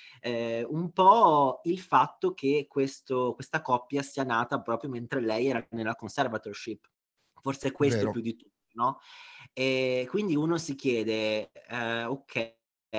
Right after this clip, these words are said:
Speaker 1: quindi lui, diciamo, eh,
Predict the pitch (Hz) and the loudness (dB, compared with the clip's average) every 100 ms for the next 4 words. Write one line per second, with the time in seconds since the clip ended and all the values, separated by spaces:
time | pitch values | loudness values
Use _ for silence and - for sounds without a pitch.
0 | 104 113 170 233 - - 113 107 95 120 | -2 0 0 -2 -6 -6 -6 -6 -6 -2
1 | 127 123 - - _ - 104 - 101 98 | -2 -4 -8 -20 _ -16 -12 -8 -8 -10
2 | - - _ - 104 98 | -14 -20 _ -14 -10 -8